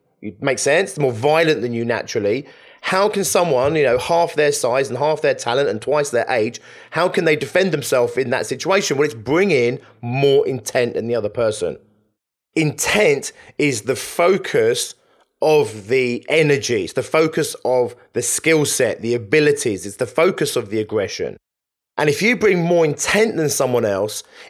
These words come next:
even if the other person has more resources to call upon, you are now at the very least in a fighting chance. You actually are in a much better place to actually win this thing. In fact, I'd go as far as saying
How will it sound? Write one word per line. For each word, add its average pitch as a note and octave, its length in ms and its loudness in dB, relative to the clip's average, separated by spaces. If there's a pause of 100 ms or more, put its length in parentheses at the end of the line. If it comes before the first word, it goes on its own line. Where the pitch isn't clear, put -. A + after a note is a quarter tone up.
even F#3+ 300 2
if E3 100 0
the D3 80 2
other C#3 140 0
person F#3+ 600 2
has A#2+ 240 -2
more D3 380 0
resources C#3 520 0
to B2+ 100 -4
call A3 340 0
upon, A2 540 0 (340)
you E3+ 440 2
are E3 40 4
now D#3 440 2
at C3+ 240 -2
the C#3 80 0
very C3 340 0
least E3 380 0
in C#3 100 2
a C#3 80 0
fighting B2+ 480 0
chance. - 540 -6 (1300)
You D3 260 2
actually C#3 640 0
are B2+ 160 2
in B2 80 0
a A#2+ 80 0
much D#3+ 720 0
better A#2+ 460 0
place A#2 500 -2
to - 280 -6
actually A2 340 -6
win G#2+ 220 -2
this F#2+ 180 -6
thing. D#2 260 -6 (580)
In C3+ 100 0
fact, D3 280 0
I'd D3+ 120 2
go D3+ 100 4
as C#3+ 120 2
far D3+ 160 2
as C3 80 0
saying C#3 440 2